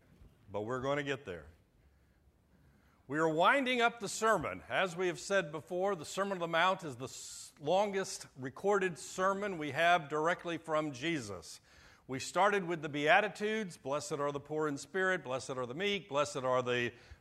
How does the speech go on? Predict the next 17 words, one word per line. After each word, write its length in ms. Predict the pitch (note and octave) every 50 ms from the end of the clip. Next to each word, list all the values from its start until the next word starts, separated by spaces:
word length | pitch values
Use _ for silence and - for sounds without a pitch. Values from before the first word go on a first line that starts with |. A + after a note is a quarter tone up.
| _ _
fill 180 | - E3 E3+ E3
in 80 | D3+
the 80 | C#3+ C#3
blank," 380 | B2+ C#3+ D#3 E3 E3+ F3+ - -
ending 360 | D3 F3+ G#3 G3 G3 F#3+ F3+ F3+
up 180 | F#3 F3+ F3
with, 140 | F3 E3 C3
"Blessed 420 | D3+ E3 G3+ A#3+ - - A3 G#3 F#3 E3
are 160 | D3 D#3 F3 F3
you 240 | E3+ F#3 G3+ G#3
when 160 | G3 F#3+ F#3+ F#3
you 80 | F3
are 120 | E3+ E3 E3
persecuted 800 | - - - A3 A#3+ - - A#3 F3 - A#3 A3 G#3+ G#3+ E3 -
for 160 | E3+ D#3 D#3
righteousness' 600 | D#3 D#3+ G3 G3+ - G3 F3+ - - F#3 E3 -
sake." 500 | - - F#3 G3+ F#3+ C#3+ G2+ - - -